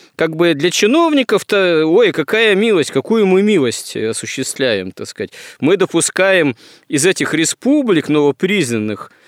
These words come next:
подвоенных, так сказать, детишек до Болонской системы. Какое благо мы им осуществляем? А если трезво посмотреть на вещи, ну что, ну это благо, что ли? Это Болонская система Е Г,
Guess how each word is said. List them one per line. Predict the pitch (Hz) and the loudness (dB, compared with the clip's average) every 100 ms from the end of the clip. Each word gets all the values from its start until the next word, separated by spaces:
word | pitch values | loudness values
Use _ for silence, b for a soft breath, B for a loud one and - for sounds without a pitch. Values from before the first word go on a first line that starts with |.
| b _ | b _
подвоенных, | 139 127 156 196 202 143 110 104 | -2 0 2 2 2 2 -2 -6
так | - 104 | -10 -14
сказать, | - 117 104 110 98 - | -10 -8 -6 -6 -6 -8
детишек | 120 143 262 285 - 214 | -4 -4 -2 -2 0 -2
до | 151 147 226 233 208 B B B | -2 2 4 4 2 B B B
Болонской | 160 175 226 240 208 - 185 175 160 | 0 4 4 4 0 -2 0 2 0
системы. | - 202 185 - 180 180 156 147 131 b b - | 0 -2 -2 -2 0 2 2 0 -2 b b -8
Какое | 139 214 233 | -4 0 0
благо | - 135 170 170 135 127 | 0 0 2 2 0 -2
мы | 127 123 123 | 0 0 -2
им | 117 123 131 | -4 -6 -6
осуществляем? | 135 - - 139 - 135 123 104 101 B B B | -6 -6 -8 -8 -6 -2 0 -2 -6 B B B
А | - 120 | -6 0
если | 151 160 160 | 0 0 -4
трезво | 185 190 156 | -2 -2 -2
посмотреть | 143 156 165 165 165 156 | -4 -4 -2 -2 -2 -2
на | 160 | 0
вещи, | 165 202 - | 2 0 -2
ну | 143 135 | -2 -2
что, | 139 - 127 | -4 -4 -4
ну | 117 | -2
это | 120 139 | -2 -2
благо, | 123 143 233 214 | 0 0 -2 -6
что | - 110 | -8 -8
ли? | 101 | -6
Это | 104 | -8
Болонская | 98 117 123 107 - 107 | -4 -2 -2 -4 -8 -10
система | 101 110 - - 151 135 | -10 -12 -12 -6 -4 -2
Е | 101 | -4
Г, | 98 113 | -4 -6